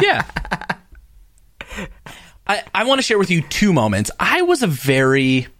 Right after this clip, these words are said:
aggressive driver. I had a Mini Cooper growing up,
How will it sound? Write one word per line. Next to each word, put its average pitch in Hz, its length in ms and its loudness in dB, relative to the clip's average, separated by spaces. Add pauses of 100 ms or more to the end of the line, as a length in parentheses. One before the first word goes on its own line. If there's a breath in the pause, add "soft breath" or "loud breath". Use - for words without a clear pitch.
(440)
aggressive 110 840 -2
driver. 107 440 0
I 117 100 4
had 170 100 2
a - 20 2
Mini 131 340 2
Cooper 135 400 0
growing 123 360 2
up, 117 160 2